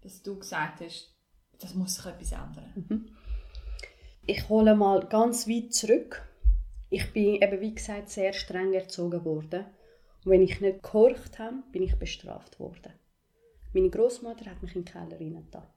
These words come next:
Speaker 2: Und ich weiss es noch, wo ich im Keller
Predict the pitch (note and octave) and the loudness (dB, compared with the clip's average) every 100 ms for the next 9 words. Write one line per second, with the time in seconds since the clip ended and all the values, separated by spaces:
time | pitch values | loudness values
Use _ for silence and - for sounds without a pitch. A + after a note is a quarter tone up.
0 | _ _ _ _ _ _ _ _ _ _ | _ _ _ _ _ _ _ _ _ _
1 | A3 G3+ G#3+ - G#3+ A3 B3 C4 B3+ - | 2 2 0 0 2 4 4 4 -2 -8
2 | - G3 E3 D#3 - _ - F3+ F3+ - | -2 -2 -2 -6 -18 _ -8 -6 -6 -6
3 | F#3 F3+ - - F3+ F3 - G3 G#3+ | -6 -8 -14 -10 -6 -6 -4 -4 -4